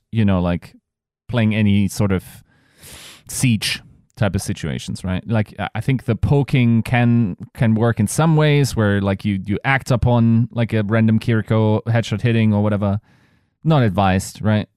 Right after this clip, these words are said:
But generally speaking, um, they, they were working it in. I could see that we would have seen some Kiriko in the playoffs. Now,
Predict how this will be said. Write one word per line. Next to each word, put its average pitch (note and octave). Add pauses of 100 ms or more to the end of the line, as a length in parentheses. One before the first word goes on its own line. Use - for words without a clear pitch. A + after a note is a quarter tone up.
(120)
But - (100)
generally D#3+
speaking, A2 (600)
um, G2 (380)
they, D3
they F3
were F#3+
working D#3+
it A2+
in. G#2+ (180)
I D#3+
could E3+
see E3+ (280)
that B2
we A#2+
would A#2
have A#2
seen G#2+ (220)
some G#2
Kiriko G2+ (140)
in A2
the G2
playoffs. F2+ (380)
Now, F#3